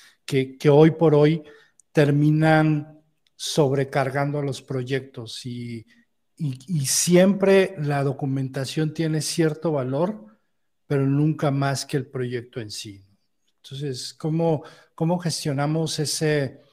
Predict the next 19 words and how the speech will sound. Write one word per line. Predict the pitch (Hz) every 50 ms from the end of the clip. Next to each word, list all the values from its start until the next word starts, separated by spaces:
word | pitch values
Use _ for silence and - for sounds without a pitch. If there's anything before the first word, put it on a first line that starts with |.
| _ _ _ _ _ _ _ _
ese, | - 143 135 - 165 160 156 151 143 135
este, | 123 - - - _ - 139 135 131 135 - 156
esos | 147 - 170 165 147 143
retos | 156 151 151 151 - 147 131 -
que | - 131
se | - 143
nos | 131 127 127 123
van | 131 127 127 127
presentando? | 135 139 127 - - 123 117 113 - 123 120 120 123 123 123 123 113
Creo | - _ - 139 131 135 127
que | - 135
es | 127 127 135
algo | 131 127 123 123 131 131 127 127
que, | - 123 113 107 104 - _ _ _ _ _ _ _ _
que | - 143 127
debemos | 123 123 123 127 131 139 143 127
de | 143 131
enfrentar | 120 - 131 120 120 117 110 - 131 120 123 -
como, | - - 131 123 120 120 113 110 110 107 107 104